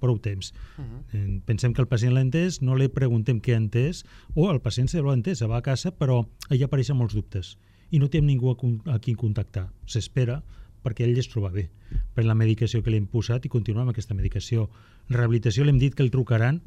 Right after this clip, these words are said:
Speaker 1: i s'espera que li, algú li truqui, no? Però a vegades els sistemes, la sanitat està molt bé a Catalunya, està, funciona molt bé, està molt bé prohibida, però a vegades els,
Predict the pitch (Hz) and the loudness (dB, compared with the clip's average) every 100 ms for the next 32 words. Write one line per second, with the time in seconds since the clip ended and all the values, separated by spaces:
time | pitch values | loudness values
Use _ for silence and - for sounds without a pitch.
0 | - 123 117 - 135 120 110 110 107 135 | -2 0 0 -2 -4 0 0 0 0 2
1 | 117 104 120 - 101 113 190 - - - | 2 2 0 0 -4 -4 -8 -14 -20 -20
2 | - 143 139 139 180 175 175 - 143 - | -4 2 4 4 2 -2 -6 -4 -4 0
3 | 147 196 - - 127 110 110 110 110 123 | 0 -2 -6 -8 -6 -6 -6 -4 -2 0
4 | 120 123 156 127 - 127 110 123 175 147 | 0 0 -2 -4 0 2 4 4 2 2
5 | 127 110 104 104 135 165 - 139 135 113 | 0 -2 -2 -2 -2 -4 -4 -2 0 0
6 | 127 101 104 160 151 110 147 143 127 123 | 0 0 0 2 2 0 -2 -2 0 2
7 | 135 151 135 113 147 165 - - - - | 2 2 2 2 0 -2 -8 -8 -6 0
8 | 139 135 135 156 135 | 2 2 0 0 -2